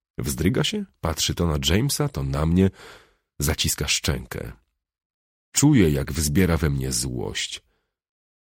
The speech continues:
„Czy masz problem z tym, że James cię dotyka?” Od razu żałuję tego, co powiedziałam.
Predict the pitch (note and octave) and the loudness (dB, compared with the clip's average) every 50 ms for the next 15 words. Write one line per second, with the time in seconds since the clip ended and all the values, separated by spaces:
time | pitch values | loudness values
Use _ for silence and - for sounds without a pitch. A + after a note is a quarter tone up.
0 | _ - - - B2 B2 A2+ - - - C3 C#3+ C#3+ C#3 B2+ G#2+ - - - G#2+ | _ -4 0 2 4 4 4 2 2 2 2 4 4 4 4 2 2 0 0 0
1 | G2+ F#2 G2 E2+ D#2+ E2 F2 E2+ E2 E2 D2+ - - - - C2+ - C#2 - - | 0 0 0 0 0 2 2 2 2 2 0 -2 -4 -4 -4 -4 -4 -6 -6 -6
2 | - - - B2 D#3+ F3+ - _ _ _ _ _ _ _ _ _ _ _ _ _ | -6 -4 -2 -2 -2 -4 -6 _ _ _ _ _ _ _ _ _ _ _ _ _
3 | _ _ _ - F2+ F2+ D#2+ F#2 F2+ F#2+ G2 G2+ G2 E2 F#2 F#2+ F2 D2+ D#2+ D#2 | _ _ _ 4 4 6 6 8 8 8 8 6 6 4 4 2 2 2 2 2
4 | D2 D2+ D#2 D2+ C#2+ C#2 - D2 C2+ C#2+ - - C#2 - C2+ A#1+ C2+ B1+ C2+ B1 | 2 0 0 0 -2 -2 -4 -4 -4 -4 -4 -6 -6 -6 -6 -8 -6 -6 -6 -6
5 | G#1 G1+ A1+ - | -6 -8 -10 -12